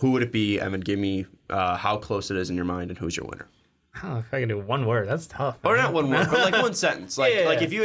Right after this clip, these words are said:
Speaker 1: if you had to just pitch to me quick, like,
Speaker 2: I mean,
Speaker 1: elevator pitch, like, what's, what's the reason James Harden's winning the M V P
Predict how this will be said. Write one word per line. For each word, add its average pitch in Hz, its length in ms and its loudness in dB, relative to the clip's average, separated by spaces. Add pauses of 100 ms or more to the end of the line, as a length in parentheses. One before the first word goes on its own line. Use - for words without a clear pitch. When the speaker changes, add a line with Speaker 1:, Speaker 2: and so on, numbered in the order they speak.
Speaker 1:
if 160 160 2
you 185 80 0
had 190 80 2
to 165 80 -2
just 139 180 -4
pitch 151 260 -2
to 131 100 -2
me 113 80 2
quick, 95 260 -2
like, 104 160 -2
Speaker 2:
I 160 60 2
mean, 139 100 4
Speaker 1:
elevator 143 300 0
pitch, 110 340 -2
like, 101 160 0
what's, 139 540 -2
what's 143 300 2
the 165 120 2
reason 131 320 4
James 110 240 2
Harden's 101 260 0
winning 98 200 -4
the - 180 -10
M 95 80 -6
V - 120 -10
P - 200 -14